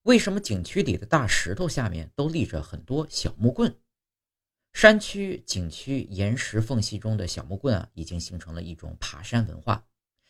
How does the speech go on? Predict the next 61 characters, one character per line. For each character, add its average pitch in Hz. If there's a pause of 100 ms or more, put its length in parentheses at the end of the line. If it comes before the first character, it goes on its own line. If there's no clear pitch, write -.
(120)
遍 170
布 90
我 82
国 87
所 92
有 85
有 -
山 165
的 151
景 -
点。 76 (760)
部 254
分 175
游 113
客 151
呢， 107
甚 139
至 104
会 117
在 101
刚 151
进 147
入 101
景 82
区 -
的 151
时 82
候 85
呢， 78 (180)
就 -
会 80
开 180
始 -
寻 78
找 78
合 -
适 -
的 78
木 90
棍。 113 (880)
是 -
的， 87 (480)
这 226
个 143
行 107
为 90
并 113
不 98
是 101
景 -
区 165
做 139
的， - (200)
而 87
是 85
登 143
山 139
的 95
游 85
客 131
们 85